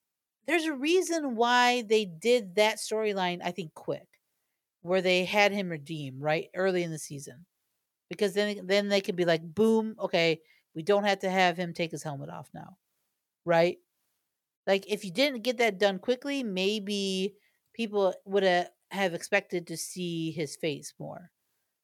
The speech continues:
But now that you did it quick, and now that he's redeemed, now that you know he follows that way,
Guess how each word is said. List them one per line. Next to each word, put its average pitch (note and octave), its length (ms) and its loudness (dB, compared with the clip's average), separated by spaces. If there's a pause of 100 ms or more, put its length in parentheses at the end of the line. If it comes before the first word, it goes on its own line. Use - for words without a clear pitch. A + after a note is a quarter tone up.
(220)
But F3+ 100 -4
now F#3+ 320 6
that G3 140 4
you D#3 120 -10
did F#3+ 240 4
it A#3+ 120 -4
quick, A#3 340 2
and F3 120 -6
now D#3+ 140 2
that D3+ 120 2
he's D#3 200 -8
redeemed, G#3 520 -2
now D#3+ 240 2
that D#3 200 2
you D#3+ 120 -8
know D#3+ 180 2
he E3 120 -4
follows D#3 520 2
that D#3 220 2
way, D#3+ 580 4